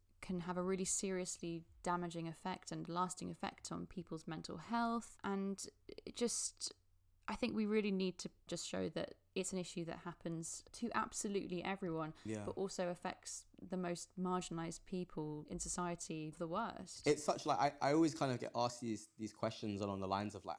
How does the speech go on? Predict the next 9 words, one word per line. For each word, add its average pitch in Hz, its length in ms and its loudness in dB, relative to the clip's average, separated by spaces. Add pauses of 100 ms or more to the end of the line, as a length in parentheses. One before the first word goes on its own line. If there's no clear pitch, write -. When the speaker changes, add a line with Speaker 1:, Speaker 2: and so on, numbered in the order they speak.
Speaker 2:
how 98 120 4
do 101 160 -6
we 92 100 -10
stop - 300 -12
harassment 95 440 -4
of - 60 -20
trans 101 280 -6
people, - 480 -14 (320)
essentially, 95 600 -2